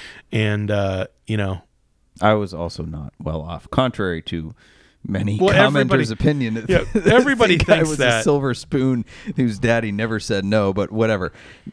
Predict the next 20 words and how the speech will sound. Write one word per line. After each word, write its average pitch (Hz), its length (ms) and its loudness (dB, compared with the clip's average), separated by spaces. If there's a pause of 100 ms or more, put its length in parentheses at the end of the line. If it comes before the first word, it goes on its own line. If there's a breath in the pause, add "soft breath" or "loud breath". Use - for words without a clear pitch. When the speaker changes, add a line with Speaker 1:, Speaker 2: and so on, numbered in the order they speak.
Speaker 2:
No, 123 200 2
Speaker 1:
Yeah, 104 260 0
Speaker 2:
I, 123 120 2
I'm, 117 40 4
Speaker 1:
right. 95 240 0
Speaker 2:
I'm 120 240 0
there 131 180 2
with 117 200 -2
you. 87 120 -6
I 95 100 -4
did 104 120 -2
not 104 240 -2
have 90 640 -4 (260)
the 98 160 -2
opportunity 92 680 -2
to 85 100 -8
be 92 180 -2
around 85 380 -4
cars 85 520 -4
or, 82 360 -2